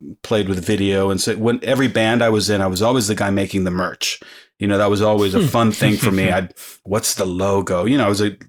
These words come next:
Speaker 1: when I was in middle school, I'd be, like, drawing guitars or drawing fake band logos.
Speaker 2: <laughs>
Speaker 1: So it's an extension of that. Um, s-, so I, I put a lot of that type of stuff in my videos. And, um,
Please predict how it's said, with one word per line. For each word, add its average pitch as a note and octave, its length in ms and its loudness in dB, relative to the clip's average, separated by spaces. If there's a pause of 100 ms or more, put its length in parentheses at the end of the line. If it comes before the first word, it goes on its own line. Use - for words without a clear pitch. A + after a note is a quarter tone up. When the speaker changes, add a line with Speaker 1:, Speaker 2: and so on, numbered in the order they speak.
Speaker 1:
when A2 140 -2
I G#2 60 2
was G2 100 -4
in G#2+ 120 2
middle C3+ 180 2
school, G2 260 -2
I'd F2+ 140 0
be, F#2+ 120 -2
like, F#2 280 -4
drawing F#2+ 320 0
guitars F#2 640 -2
or F#2 100 -2
drawing G2 560 -2
fake G#2+ 320 -2
band G#2+ 300 0
logos. F2+ 420 -6
Speaker 2:
<laughs> - 400 -6
Speaker 1:
So B2 240 2
it's - 140 0
an B2 100 2
extension C3 640 0
of G2+ 140 0
that. G2 360 -2 (420)
Um, G2+ 600 0 (580)
s-, - 220 -8 (160)
so G#2+ 240 0
I, A2+ 260 2
I A#2+ 40 0
put A#2+ 200 -2
a G#2+ 40 2
lot G2+ 280 2
of G2 80 0
that F2+ 220 -2
type F#2 160 -4
of - 60 -10
stuff F2 240 -4
in E2+ 100 -6
my E2 120 -8
videos. F#2+ 420 -8
And, G#2+ 460 0
um, G2+ 400 -2